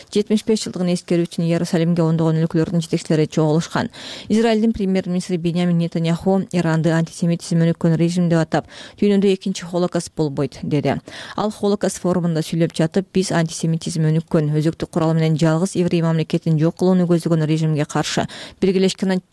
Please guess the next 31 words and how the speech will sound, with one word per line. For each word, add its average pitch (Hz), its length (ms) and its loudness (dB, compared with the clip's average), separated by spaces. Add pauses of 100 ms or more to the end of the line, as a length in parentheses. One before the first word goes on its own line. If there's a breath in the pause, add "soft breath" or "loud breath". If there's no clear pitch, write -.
жана 175 220 2
чечкиндүү 175 580 0
позицияны 165 640 0
эми 160 160 0
көрөбүз", 147 380 0
деди. - 240 0 (440 loud breath)
акшнын 240 360 0
мамлекеттик 180 480 0
катчысы 160 320 -2
Майк 151 260 -2
Пенс 190 320 2
эл 170 140 0
аралык 170 240 0
коомчулукту 175 640 -2 (320 loud breath)
Холокосту 226 460 0
тааныбаган 170 520 -2
Иранга 151 440 -2
каршы - 340 -4
турууга 131 380 -4
чакырды. - 500 -2 (460 loud breath)
Расмий 226 380 2
Тегеран 208 360 0
еврейлерге 180 480 0
каршы - 320 -4
саясат 165 380 0
тууралуу 160 320 0
айыптоолорду 156 500 0
четке 165 400 -2
какты. 247 540 0
Иран 156 320 0
бийлиги 165 400 2